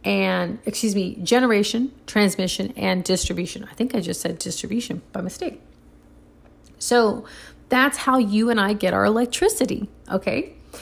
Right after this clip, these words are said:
Now, it's helpful to really think about the power grid being like a marketplace.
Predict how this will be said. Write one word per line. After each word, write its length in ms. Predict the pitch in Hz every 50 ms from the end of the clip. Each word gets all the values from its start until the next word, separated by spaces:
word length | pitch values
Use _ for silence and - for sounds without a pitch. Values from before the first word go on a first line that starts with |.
| - - - -
Now, 220 | - 226 240 233 -
it's 240 | - 247 220 - -
helpful 760 | - - - - 262 277 277 - - - - 277 277 277
to 200 | 277 - - 262
really 280 | 233 214 214 220 220 208
think 320 | 214 - 226 214 208 -
about 280 | 214 196 202 190 185 -
the 80 | 190 -
power 480 | - - - 202 202 208 214 226 220
grid 640 | 208 - - 190 180 180 175 175 180 185 - 190 180
being 380 | - 202 196 208 208 208 202 190
like 220 | 185 180 170 175
a 40 | -
marketplace. 1000 | 202 208 233 277 320 330 330 - - - - - - - - 247 - - - -